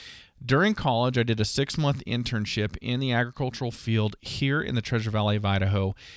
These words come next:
and that's the first time that I was introduced to D and B Supply. That's way back in nineteen ninety-four.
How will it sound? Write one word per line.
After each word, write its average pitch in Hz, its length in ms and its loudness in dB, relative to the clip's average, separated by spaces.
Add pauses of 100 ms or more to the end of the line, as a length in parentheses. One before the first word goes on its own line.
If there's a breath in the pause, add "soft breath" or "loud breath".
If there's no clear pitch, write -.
(200 loud breath)
and 113 160 4
that's 131 200 2
the 101 120 -2
first - 420 -2
time 123 340 2
that 107 100 0
I 104 80 2
was 104 120 0
introduced 107 440 -2
to - 60 -8
D 104 180 -2
and 95 100 0
B 98 100 -4
Supply. 82 380 -2
That's 95 240 -2
way 120 240 0
back 104 420 0
in 104 280 0
nineteen 113 560 0
ninety-four. 104 1400 -2